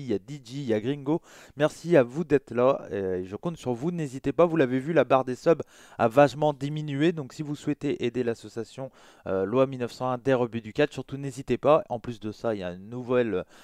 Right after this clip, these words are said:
animation de sub. Donc s'il y a un sub, vous verrez, elle est magnifique. Je pense que ça va vous donner envie de sub et de soutenir, euh, les, le, les rebuts du catch. Et avant de commencer, bien sûr, vous pouvez également aller soutenir Tristan. T'as toujours ta boutique ?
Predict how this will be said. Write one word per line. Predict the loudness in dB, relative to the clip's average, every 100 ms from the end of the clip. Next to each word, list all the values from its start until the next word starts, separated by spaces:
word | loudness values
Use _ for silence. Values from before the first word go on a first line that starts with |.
| 0
animation | 0 4 2 2 -2
de | -2
sub. | -2 -2 -2 -4 _ _ _ _ _ _ -20 -14
Donc | -12 -12
s'il | -8 -2
y | 2
a |
un | 2
sub, | 4 2
vous | 2 0
verrez, | 2 2 0 _ _ -4
elle | -2
est |
magnifique. | 0 -4 -8 -10 -10 -6 -6
Je | -6
pense | -8
que | -4
ça |
va | -4
vous | -4 -4
donner | -6 -4
envie | -6 -6
de | -8
sub | -4 -2 -2
et | -4
de | -8
soutenir, | -12 -14 -12 -10 -6 -6 -6
euh, | _ -20 -10
les, | 2 4 4
le, | 2 -2 0 -2
les | 4 4
rebuts | 4 0
du | -6
catch. | 4 6 6 2 -20 -12 4
Et | 6 6
avant | 4 4
de | 2
commencer, | 0 -2 -2 -2
bien | -2 -4
sûr, | -2 0 0 -4
vous | -8
pouvez | -4 0
également | 2 2 0 2 2
aller | 0
soutenir | -4 -12 -8 -8
Tristan. | -8 -12 -4 0 0 -2 _
T'as | -6
toujours | -4 -4 2
ta | 2
boutique ? | 2 -6 -10 -14